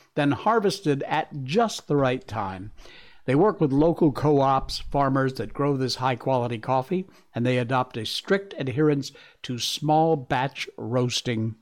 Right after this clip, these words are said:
their coffee. Roasted, packed, shipped, lightning speed, usually within twenty-four to forty-eight hours, right to your door, means you get the beans just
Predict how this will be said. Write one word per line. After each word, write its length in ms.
their 180
coffee. 580
Roasted, 680
packed, 480
shipped, 500
lightning 560
speed, 380
usually 540
within 380
twenty-four 480
to 80
forty-eight 480
hours, 380
right 380
to 100
your 140
door, 360
means 300
you 100
get 220
the 80
beans 380
just 320